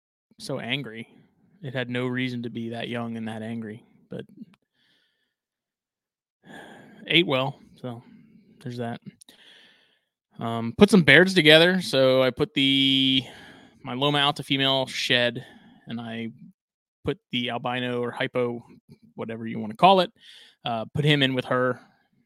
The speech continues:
and kinda heard some thrashing around. Haven't seen anything concrete either yet there, so time will tell. And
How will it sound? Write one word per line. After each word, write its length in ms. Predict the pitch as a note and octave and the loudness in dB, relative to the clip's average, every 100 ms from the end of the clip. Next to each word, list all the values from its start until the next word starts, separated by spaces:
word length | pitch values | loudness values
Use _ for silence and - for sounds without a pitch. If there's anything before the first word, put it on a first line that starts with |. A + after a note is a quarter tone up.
| - | -14
and 560 | A2+ A2 A2+ - D#3+ - | -10 -8 -10 -12 -16 -4
kinda 240 | F3+ G#3+ | 2 4
heard 180 | F3 G3+ | 6 4
some 140 | - F#3+ | 2 -2
thrashing 420 | G3 F#3 - F3+ | 6 6 4 0
around. 300 | F3 E3+ E3 | 2 2 2
Haven't 300 | D3+ C#3+ C#3+ | 2 2 0
seen 160 | D3 | -4
anything 420 | C#3+ C#3 C#3 C#3 B2+ | -4 -4 -4 -6 -6
concrete 540 | C3 B2+ B2 B2+ A#2+ | -6 -6 -6 -6 -6
either 320 | A#2 B2 B2+ | -8 -6 -4
yet 280 | B2 B2 G2+ | -4 -6 -6
there, 360 | B2+ B2 B2 A#2+ | -6 -4 -4 -6
so 360 | - A2 A2+ _ _ _ _ _ - _ _ _ _ | -10 -12 -12 _ _ _ _ _ -20 _ _ _ _
time 260 | - A#2 A2+ | -10 -8 -8
will 140 | A2 G2 | -10 -6
tell. 520 | C#3+ C3 B2+ B2 A#2+ - _ _ _ _ A#2+ | 0 2 2 0 -4 -10 _ _ _ _ -12
And 1040 | A#2+ A2+ A2+ A#2 A#2 A#2 A#2 A#2+ C3+ C#3+ | -8 -8 -8 -10 -10 -10 -8 -6 -4 -4